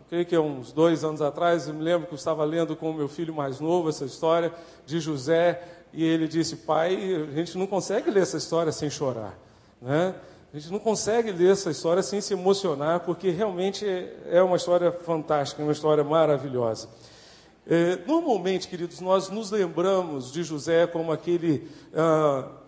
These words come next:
governador do Egito, como aquele primeiro-ministro do Egito, o homem usado por Deus para salvar o mundo de então, de um dos períodos de fome,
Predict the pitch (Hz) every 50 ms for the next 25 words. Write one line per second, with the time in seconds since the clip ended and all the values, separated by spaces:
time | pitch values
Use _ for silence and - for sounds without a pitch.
0 | - _ - 165 175 160 190 180 175 165 147 - - 170 180 175 165 - 151 139
1 | 123 113 120 170 175 165 165 - 160 156 147 - 175 170 170 165 156 - 180 175
2 | 165 160 165 160 165 165 175 190 196 196 175 170 160 151 160 185 190 180 - -
3 | - 160 147 127 135 147 170 170 170 175 185 202 202 196 190 160 143 202 202 196
4 | 196 - 190 175 170 170 185 196 196 - 190 175 180 175 - - 185 180 170 156
5 | 160 185 190 185 175 165 175 190 208 190 175 175 139 147 170 165 151 143 135 175
6 | 180 202 208 190 - - - - - - - - - - _ 135 135 196 226 214
7 | 220 - - - - - - - - 202 196 190 170 214 233 233 226 175 185 180
8 | 170 160 135 - - - - - - - _ - 127 147 175 - - - - 196
9 | 208 214 226 220 220 208 180